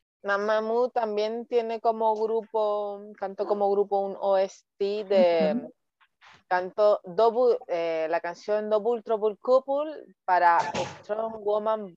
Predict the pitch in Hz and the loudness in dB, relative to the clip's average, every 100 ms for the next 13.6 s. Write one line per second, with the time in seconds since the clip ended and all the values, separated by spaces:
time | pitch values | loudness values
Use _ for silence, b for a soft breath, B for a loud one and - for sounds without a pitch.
0 | _ 165 190 170 180 185 175 151 120 - | _ 0 2 4 0 -2 -10 -12 -12 -14
1 | _ _ _ _ _ _ _ _ _ _ | _ _ _ _ _ _ _ _ _ _
2 | _ - 147 - - - 226 226 220 240 | _ -20 -18 -18 -14 -8 -2 0 0 0
3 | 262 269 254 262 277 302 294 247 226 247 | 2 2 2 0 -2 -4 -4 -6 -6 -2
4 | 277 330 - 226 220 220 170 180 180 190 | 0 0 -2 -2 2 2 2 -2 -2 -6
5 | 190 311 403 - B B B _ 220 214 | -8 -6 -6 -10 B B B _ -2 0
6 | 226 226 214 202 208 226 233 233 214 220 | 0 -2 -6 -4 -2 0 0 -2 -2 0
7 | 226 226 202 202 190 196 226 233 254 - | 0 0 0 0 0 -2 -2 -4 -4 -10
8 | 160 165 170 214 403 - _ _ b b | -10 -6 -4 -2 -4 -8 _ _ b b
9 | b b b _ _ _ _ _ _ 226 | b b b _ _ _ _ _ _ -4
10 | 226 196 - 240 254 240 277 302 330 _ | -4 -4 0 4 4 4 -4 -2 -4 _
11 | - 247 220 220 - 240 247 247 233 202 | 0 2 2 0 2 4 6 4 2 -2
12 | 202 220 226 254 254 - 202 202 233 247 | -6 -4 2 2 2 -2 -8 -6 -4 -2
13 | 277 302 294 302 320 | -2 -4 -8 -8 -8